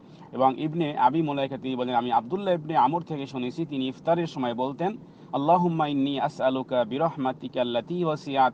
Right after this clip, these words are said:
কুল্লা শাইইন আন তাগফির লি।'" এটি আসার বলা যেতে পারে, সাহাবায়ে কেরামের, আহ, একটি আসার। কিন্তু হাদিস থেকে, আহ, আবু দাউদ এবং সহিহ জামের মধ্যে যে হাদিসটি আমরা পাই ইফতারের সময় যে দোয়া, তা হলো,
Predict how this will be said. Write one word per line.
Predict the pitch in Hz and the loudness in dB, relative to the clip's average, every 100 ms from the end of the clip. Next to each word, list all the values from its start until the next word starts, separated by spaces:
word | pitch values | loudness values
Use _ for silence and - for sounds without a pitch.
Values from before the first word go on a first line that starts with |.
| - | -2
কুল্লা | 143 131 117 | -8 -6 -4
শাইইন | - 147 151 208 - - - - | -2 0 0 -4 -8 -20 -6 6
আন | 214 196 | 6 6
তাগফির | - 127 110 - 101 98 | 6 4 4 -4 -4 -4
লি।'" | 95 | -4
এটি | 151 202 170 - | -6 -4 -4 2
আসার | 135 - 175 170 | 2 2 4 4
বলা | 139 117 | 4 0
যেতে | 107 104 | -2 -6
পারে, | 92 98 87 - - - - | -4 -4 -6 -16 -20 -20 -20
সাহাবায়ে | - 147 151 147 175 | 2 6 8 6 2
কেরামের, | 151 127 147 202 - 101 | 0 0 0 -2 -6 -4
আহ, | 110 117 | 0 0
একটি | 120 - | 0 -2
আসার। | - 117 - 120 113 | 4 4 6 2 2
কিন্তু | 135 139 139 | -2 -4 2
হাদিস | 123 185 190 | 2 2 -6
থেকে, | - 165 143 196 - - - - | -4 -2 0 -2 -6 -20 -20 2
আহ, | 127 - | 6 6
আবু | 131 | 4
দাউদ | 139 180 165 | 4 4 4
এবং | 156 143 | 0 -2
সহিহ | - 135 113 | -6 -4 4
জামের | 123 139 175 | 6 6 2
মধ্যে | 160 135 143 | 0 0 -2
যে | 127 | 0
হাদিসটি | 123 131 156 143 | 0 -2 -4 -2
আমরা | 127 117 | 0 2
পাই | 113 165 156 | 4 4 2
ইফতারের | - 135 127 | 0 0 0
সময় | 135 120 110 | -4 -4 -2
যে | 135 | -2
দোয়া, | 147 190 | 2 2
তা | 160 147 | 4 4
হলো, | 156 226 | 4 2